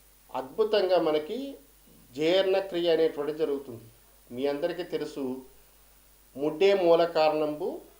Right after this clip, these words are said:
సర్వవ్యాధులకు", అంటే రోజు విరోచనమైనటువంటి వ్యక్తి ఎవడైతే ఉన్నారో వారికి తొంభై శాతం వ్యాధులు రావు.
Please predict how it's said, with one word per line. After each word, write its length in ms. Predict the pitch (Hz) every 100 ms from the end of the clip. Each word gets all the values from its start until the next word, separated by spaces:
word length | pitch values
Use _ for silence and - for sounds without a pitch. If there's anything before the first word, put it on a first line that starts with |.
| -
సర్వవ్యాధులకు", 960 | 151 151 165 156 151 139 143 143 143 120 - - 127
అంటే 500 | 127 180 151 160 - - - - _ _ _ -
రోజు 580 | 120 143 160 190 208 208
విరోచనమైనటువంటి 1080 | 233 208 196 208 208 190 190 190 185 180 170
వ్యక్తి 260 | 151 156
ఎవడైతే 340 | 147 143 147 151
ఉన్నారో 600 | 139 135 127 147 139 - - _ _ _ _ 120
వారికి 760 | 131 165 185 170 147 147 170 - - _ _ _ _ _ -
తొంభై 320 | 131 139 165
శాతం 380 | 165 151 147 170
వ్యాధులు 360 | 139 135 151
రావు. 260 | 120 123 117